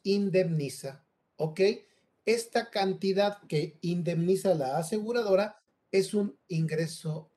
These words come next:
acumulable. Sin embargo, el artículo treinta y siete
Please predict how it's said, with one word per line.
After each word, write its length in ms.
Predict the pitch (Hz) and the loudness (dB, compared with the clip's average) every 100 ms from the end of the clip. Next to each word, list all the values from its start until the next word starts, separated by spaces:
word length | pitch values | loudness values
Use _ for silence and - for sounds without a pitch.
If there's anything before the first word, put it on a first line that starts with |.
| _ | _
acumulable. 1500 | - 143 143 _ - 135 127 123 127 120 104 - - _ - _ _ _ _ _ _ _ _ _ _ _ _ | -12 -10 -10 _ -10 -8 -8 -6 -6 -6 -10 -16 -20 _ -20 _ _ _ _ _ _ _ _ _ _ _ _
Sin 300 | - 220 254 | -6 -2 2
embargo, 580 | 277 233 175 143 160 - _ _ _ _ | 2 2 0 -2 -6 -8 _ _ _ _
el 140 | 156 | -2
artículo 460 | 156 147 196 240 233 | 0 -2 0 2 2
treinta 420 | 202 170 160 156 | 2 2 2 0
y 80 | 139 | -2
siete 680 | 135 - 208 160 160 131 147 | -4 -4 -2 -2 -4 -10 -10